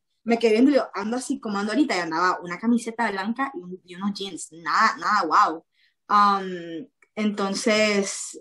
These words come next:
de igual forma, pues, imagínate, o sea, a mí me dijeron eso cuando, para justificar que un policía,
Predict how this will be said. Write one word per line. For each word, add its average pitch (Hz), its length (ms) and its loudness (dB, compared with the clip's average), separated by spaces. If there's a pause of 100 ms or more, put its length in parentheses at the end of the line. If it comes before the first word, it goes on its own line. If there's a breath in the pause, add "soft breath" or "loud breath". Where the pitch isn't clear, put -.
de 220 120 6
igual 196 200 6
forma, 226 200 2
pues, 220 140 -2
imagínate, 202 260 2
o 220 40 0
sea, 226 120 -4
a - 20 -4
mí 202 60 -4
me 240 80 2
dijeron 285 320 4
eso 262 160 2
cuando, 190 320 -8
para 196 160 0
justificar 202 580 -2
que - 60 -4
un 214 160 0
policía, 247 640 2